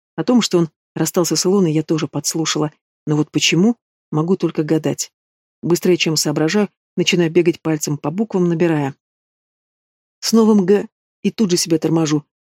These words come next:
"Что ты творишь, Данилова? Зачем? Только в очередной раз выставлю себя глупой влюблённой малолеткой, пристающей ко взрослому и умудрённому опытом дяденьке". Решительно стираю написанное и уже тянусь к кнопке блокировки,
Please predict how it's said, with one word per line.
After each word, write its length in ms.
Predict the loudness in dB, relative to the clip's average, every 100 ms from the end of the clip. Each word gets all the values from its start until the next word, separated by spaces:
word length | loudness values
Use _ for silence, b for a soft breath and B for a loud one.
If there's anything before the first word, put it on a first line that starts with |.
| _
"Что 360 | -8 -4 0 0
ты 80 |
творишь, 400 | 0 0 2 2
Данилова? 480 | 2 2 2 2 0 _ _ _ -6
Зачем? 520 | -2 0 0 -2 -4 _ _ _ 0
Только 260 | 0 2
в 40 | 0
очередной 380 | 0 0 2
раз 240 | 2 0 0
выставлю 400 | -2 -2 -4 -2
себя 220 | -2 -4
глупой 340 | -2 -2 -2
влюблённой 440 | -2 0 2 2 2
малолеткой, 600 | 2 0 0 0 -4 -4 _ _
пристающей 540 | -2 0 2 2 2 -2
ко 120 | -2
взрослому 480 | 0 -2 0 -2 -2
и 100 | 0
умудрённому 540 | -2 0 0 2 2 0
опытом 400 | -4 -4 -4 -2
дяденьке". 500 | -2 -2 -6 -8 -14 _ _ _ _ -4
Решительно 460 | -2 0 0 0 0
стираю 320 | 0 2 2
написанное 500 | 0 -2 -2 0 0
и 100 | 0
уже 220 | 0 0
тянусь 340 | 0 -2 -2
к 60 | -4
кнопке 340 | -4 -4 -4
блокировки, 600 | -2 -2 0 -2 0 -4